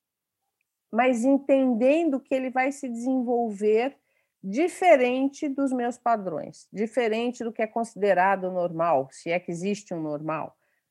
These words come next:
Como que a gente pode tentar fazer este diferente ser exatamente do jeito que ele quer ser e conviver com isso do jeito que eu quero ser?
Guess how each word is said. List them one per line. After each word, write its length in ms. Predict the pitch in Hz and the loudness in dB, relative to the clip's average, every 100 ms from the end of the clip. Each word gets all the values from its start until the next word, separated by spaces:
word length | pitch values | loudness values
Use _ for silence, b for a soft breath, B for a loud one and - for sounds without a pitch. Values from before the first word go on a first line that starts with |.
| _ _ | _ _
Como 320 | - 277 320 330 | 6 8 8 4
que 100 | 294 | 4
a 80 | |
gente 320 | 277 269 277 - | 4 2 -2 -2
pode 380 | 233 214 214 | 2 2 2
tentar 460 | 220 226 226 185 175 | -6 -4 -2 0 0
fazer 540 | - 208 190 156 - _ _ - | 0 -2 0 -4 -6 _ _ 4
este 480 | 285 349 - 311 | 4 4 -2 -8
diferente 1040 | 277 262 - 226 196 190 202 233 - 285 330 - _ _ _ _ | -4 -4 -2 0 0 -2 -4 -8 -8 -6 -6 -10 _ _ _ _
ser 500 | - 226 226 269 - _ _ - | 0 4 6 4 -4 _ _ -6
exatamente 960 | 196 196 254 277 294 262 214 214 220 208 | -4 4 4 4 -2 -2 -4 -6 -8 -8
do 140 | 226 | -6
jeito 340 | 202 208 208 _ | 2 0 0 _
que 60 | 226 | -4
ele 160 | 214 | -4
quer 220 | 214 214 214 | -4 -6 -6
ser 440 | - 165 156 - - | -6 -8 -8 -10 -12
e 80 | 208 | -10
conviver 680 | - 220 208 196 190 240 | -2 0 0 0 0 -2
com 180 | 247 262 | -2 -8
isso 400 | 196 190 196 - | -6 -8 -10 -12
do 180 | 190 196 | -8 -6
jeito 380 | 180 196 190 _ _ | -2 -4 -4 _ _
que 140 | 180 | -6
eu 140 | 170 190 | -6 -6
quero 320 | - 180 190 | -6 -6 -8
ser? 340 | - - 160 | -12 -16 -16